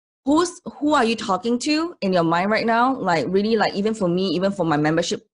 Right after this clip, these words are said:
I look into, like, B two B, B two C, and I narrow it down specifically whom I'm solving, what kind of problems I'm solving. So that brings me to the second part. What exactly is the one problem that you're solving right now?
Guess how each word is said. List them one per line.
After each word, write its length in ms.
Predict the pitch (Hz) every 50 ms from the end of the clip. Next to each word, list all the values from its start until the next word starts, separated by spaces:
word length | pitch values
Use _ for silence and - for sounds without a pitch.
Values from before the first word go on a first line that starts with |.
| - -
I 100 | 175 175
look 280 | 190 196 226 233 226
into, 200 | 208 185 165 160
like, 160 | 151 143 151 147
B 140 | 180 202
two 160 | 202 185 165 139
B, 240 | 170 180 180 185
B 140 | 170 190 185
two 140 | - - 151
C, 200 | 143 - 180 165 -
and 120 | 170 165
I 60 | 175
narrow 400 | 180 185 196 202 202 202 220 247
it 200 | 247 247 247 208
down 220 | - 185 196 208 202
specifically 720 | - - 170 160 - - 175 185 185 - - 208 214 208 -
whom 320 | 208 202 190 196 202 - -
I'm 180 | 156 151 147 143
solving, 440 | - - 147 143 170 180 202 214 214 - _ _ _ _ _ _ -
what 260 | 202 190 208 196 -
kind 160 | - 233 190 156
of 60 | -
problems 300 | - 156 156 170 185 -
I'm 100 | 156 147
solving. 480 | - - 143 139 139 147 196 233 262 - - - - - - - -
So 120 | - 233
that 240 | 240 262 294 247 202
brings 300 | 202 226 233 240 233 -
me 120 | 220 220 214
to 60 | 196
the 100 | 156 151
second 340 | - 160 160 160 160 156 -
part. 160 | - 131 - _ _ _ _
What 360 | - 180 190 214 302 - - - -
exactly 520 | 175 165 165 160 185 185 175 - 220 - 202
is 80 | 196
the 120 | - 165 151
one 560 | 156 160 165 170 180 208 226 247 285 311 311
problem 480 | - - 202 180 170 156 180 175 175 175
that 120 | 180 -
you're 180 | 156 143 135 147
solving 380 | - - 143 147 139 147 147
right 160 | 143 135 - 78
now? 240 | - - 156 -